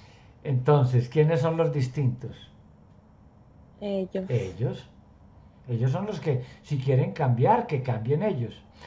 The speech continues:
Speaker 1: Aureli, ¿cómo cambian? Se van dos meses a la playa. Playa del Carmen, al sol. Aureli, ¿y si se queman más de la cuenta? Ah, pues es problema. Ellos que vayan midiendo más o menos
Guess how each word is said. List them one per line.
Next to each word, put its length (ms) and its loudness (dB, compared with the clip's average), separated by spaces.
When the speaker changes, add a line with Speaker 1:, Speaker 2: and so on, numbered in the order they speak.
Speaker 1:
Aureli, 340 4
¿cómo 260 6
cambian? 460 4
Se 280 6
van 480 4
dos 440 4
meses 480 2
a 100 0
la 200 4
playa. 480 2
Playa 320 6
del 200 2
Carmen, 520 2
al 240 6
sol. 460 6
Aureli, 400 4
¿y 60 2
si 140 2
se 180 -2
queman 340 0
más 140 2
de 100 2
la 120 0
cuenta? 540 2
Ah, 260 4
pues 140 2
es 80 -6
problema. 440 -2
Ellos 200 0
que 100 -6
vayan 320 2
midiendo 380 2
más 220 -2
o 80 -6
menos 340 -8